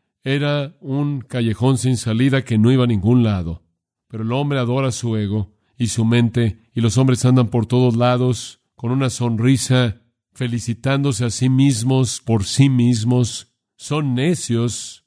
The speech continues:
envanecidos. Finalmente, este tipo de sociedad se caracterizó por liderazgo corrupto. Versículo veintidós. "Ay de los que son valientes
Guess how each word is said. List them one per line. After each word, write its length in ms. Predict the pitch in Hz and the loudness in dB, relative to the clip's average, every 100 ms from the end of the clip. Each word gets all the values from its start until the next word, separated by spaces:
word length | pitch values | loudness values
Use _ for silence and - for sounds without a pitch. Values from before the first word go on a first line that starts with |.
| _ - | _ -4
envanecidos. 880 | 131 135 139 120 185 202 104 - _ _ _ | -2 0 -2 -2 -2 -2 -6 -10 _ _ _
Finalmente, 760 | _ 123 147 127 107 110 107 95 _ _ _ - | _ -6 -4 -4 -4 -6 -8 -8 _ _ _ -12
este 340 | 131 - 135 | -10 -8 -10
tipo 400 | 127 135 107 127 | -6 -6 -4 -6
de 140 | 117 107 | -4 -4
sociedad 720 | 110 101 107 101 120 143 139 - _ _ _ _ | -6 -6 -6 -4 -2 -4 -6 -12 _ _ _ _
se 180 | - 127 | -10 -6
caracterizó 960 | 120 120 - 113 104 - 139 147 143 - | -4 -4 -4 -4 -4 0 0 0 -4 -6
por 160 | 120 | -4
liderazgo 520 | 110 101 104 120 113 113 | -2 0 0 0 -2 -2
corrupto. 560 | 113 101 98 101 85 - _ _ | -2 -2 -4 -6 -8 -10 _ _
Versículo 420 | 107 - 113 120 | -8 -6 -4 0
veintidós. 680 | 113 107 113 98 80 - _ _ _ _ | 0 -2 -2 -4 -6 -18 _ _ _ _
"Ay 540 | - 113 139 156 165 160 | -6 -2 0 -2 -4 -6
de 120 | 127 | -4
los 160 | 117 - | -4 -4
que 120 | 113 | -6
son 260 | 113 120 | -4 -2
valientes 960 | 113 110 110 135 135 147 139 - - | 0 0 0 0 -2 -4 -4 -6 -16